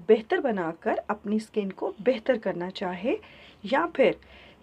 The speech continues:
किसी के चेहरे पर झुर्रियाँ नमूदार हो रही हों और वो उनको कम करना चाहते हों,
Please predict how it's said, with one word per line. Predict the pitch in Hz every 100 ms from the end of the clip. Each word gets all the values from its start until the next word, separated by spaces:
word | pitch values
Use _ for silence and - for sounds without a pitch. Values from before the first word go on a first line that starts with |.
| -
किसी | 262 302 370
के | 330
चेहरे | 220 220 196 202
पर | 240 311
झुर्रियाँ | 226 - 240 294 311
नमूदार | 240 214 202 185 190
हो | 202 196
रही | 202 202 190
हों | 254 330 -
और | 208 220 247
वो | 220
उनको | 202 180 - 440 - _ -
कम | 233 226
करना | 214 175 180
चाहते | 190 185 - 190
हों, | 190